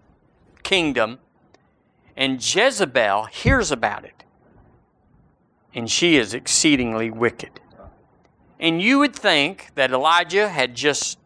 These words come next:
taken everybody out. He was there. But time is our enemy.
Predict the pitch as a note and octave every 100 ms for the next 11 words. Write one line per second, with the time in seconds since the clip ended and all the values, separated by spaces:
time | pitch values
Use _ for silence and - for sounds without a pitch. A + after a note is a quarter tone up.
0 | - E3 E3 F3 E3+ F3+ E3 E3+ E3 B2+
1 | A#2 B2 - - C#3 B2 A#2 C#3+ B2+ F#2
2 | _ _ _ _ _ _ _ A#2+ A#2 -
3 | - - - F#3+ D#3 A#2+ A2+ C3 A#2 B2
4 | A#2+ C3 B2 A2+ G#2